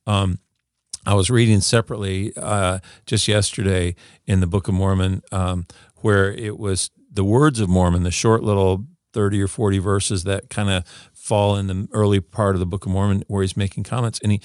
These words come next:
it's interesting because Mormon's writing about Benjamin, and he talks about how, um, there were false prophets and their mouths were shut. And as soon as I saw that, I thought,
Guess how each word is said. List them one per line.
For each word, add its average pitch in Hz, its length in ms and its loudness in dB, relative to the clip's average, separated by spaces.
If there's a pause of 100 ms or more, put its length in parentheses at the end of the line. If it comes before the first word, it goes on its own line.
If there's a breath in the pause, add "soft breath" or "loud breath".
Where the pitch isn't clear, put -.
(400 loud breath)
it's 117 220 0
interesting 143 380 4
because 104 420 2 (240)
Mormon's 117 440 2
writing 104 360 2
about 92 280 0
Benjamin, 98 640 2 (300 loud breath)
and 98 260 4
he 104 180 -2
talks 127 380 0
about 104 260 0
how, 95 360 0 (400 loud breath)
um, 92 340 0 (220)
there 104 160 2
were 98 120 2
false - 460 -2
prophets 104 640 0 (280 loud breath)
and 104 160 4
their 101 100 4
mouths 101 520 2
were 107 160 0
shut. 123 420 -2
And 104 140 2
as 101 140 2
soon 170 160 0
as 165 100 0
I 139 100 0
saw 123 280 0
that, 104 160 0
I 95 40 -4
thought, 101 280 -2